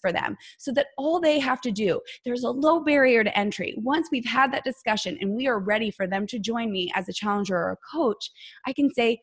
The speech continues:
"Here you go. I have packaged everything you need right here in this one simple link, and it's gonna take you less than two minutes to enter your payment details,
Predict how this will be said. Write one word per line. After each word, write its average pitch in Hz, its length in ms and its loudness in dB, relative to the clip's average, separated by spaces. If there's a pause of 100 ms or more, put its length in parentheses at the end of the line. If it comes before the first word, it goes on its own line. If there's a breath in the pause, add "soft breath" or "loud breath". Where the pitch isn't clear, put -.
(200)
"Here 349 200 -4
you 302 120 2
go. 202 300 2 (120)
I 254 120 -4
have 277 220 -4
packaged - 520 -4 (100)
everything 262 400 4
you 240 140 4
need 202 280 2 (260 loud breath)
right 247 260 4
here 226 220 0
in 202 160 0
this 208 220 -6
one 214 300 0
simple 233 400 -4
link, 226 280 -2 (300 loud breath)
and 233 100 -2
it's 254 140 -10
gonna 302 240 2
take 240 320 -4
you 254 140 -2
less 247 400 -8
than 220 180 -4
two 294 300 2
minutes 269 480 2 (320 loud breath)
to 233 180 4
enter 277 200 2
your 320 120 4
payment 240 320 -2
details, 196 600 0